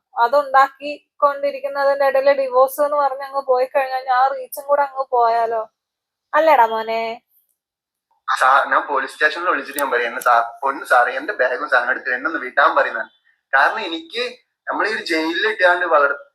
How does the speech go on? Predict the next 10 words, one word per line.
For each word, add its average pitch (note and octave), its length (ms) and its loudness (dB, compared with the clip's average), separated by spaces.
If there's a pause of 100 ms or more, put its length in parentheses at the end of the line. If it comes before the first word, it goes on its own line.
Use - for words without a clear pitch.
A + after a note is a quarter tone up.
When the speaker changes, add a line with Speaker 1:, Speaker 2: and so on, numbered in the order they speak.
Speaker 2:
എന്തൊക്കെ A2+ 520 -8
പറയാൻ E3+ 220 4
ഫുള്ള് D#3+ 400 -6
ഡീറ്റെയിൽ - 320 -4
ആയിട്ട് - 180 -2
പറയണേ. D#3 340 2
എന്റെ C3+ 140 -10
അടുത്ത് - 180 -12
വീഡിയോ C#3+ 340 -4
സഹിതമുണ്ട്. - 440 -2